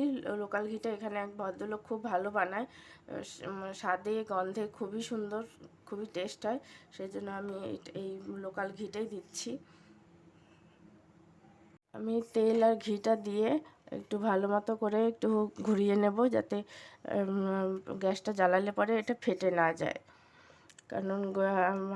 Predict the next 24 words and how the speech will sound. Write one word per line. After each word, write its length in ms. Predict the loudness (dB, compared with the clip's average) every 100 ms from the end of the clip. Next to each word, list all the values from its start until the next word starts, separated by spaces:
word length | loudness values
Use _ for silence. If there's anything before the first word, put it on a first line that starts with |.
| -4 -6 -8 -2
হা-, 120 | 2 4
মাটির 320 | 4 0 0
হাঁড়ি 180 | 0 0
তো 140 | -4
একটু 180 | -4 -2
পাতলা 420 | 0 0 0 2
হয়, 220 | 6 4 4 -6 -20 -16 -12
এই 80 |
জন্য। 520 | -8 -6 -4 -4 -8 -10 -6
আর, 480 | -4 -2 -4 -8 -12 -10
উম, 240 | -10 -8 -8
সেই 120 | -8
জন্য 160 | -6 -6 -6 -8 -6
আগেই 300 | -4 0 -2
যে 100 | -2
গ্যাস 280 | -2 -2 -2
জ্বালাবেন 420 | 0 0 0 -2 -2
না। 160 | -2 -4 -16 -8
আর 120 | -4 0
যখনই 340 | 0 0 0 0
মাটির 320 | 0 -2 -2
হাঁড়িতে 320 | -2 -2 -6
করবেন, 420 | -6 -6 -4 -6
উম, 320 | -6 -6 -6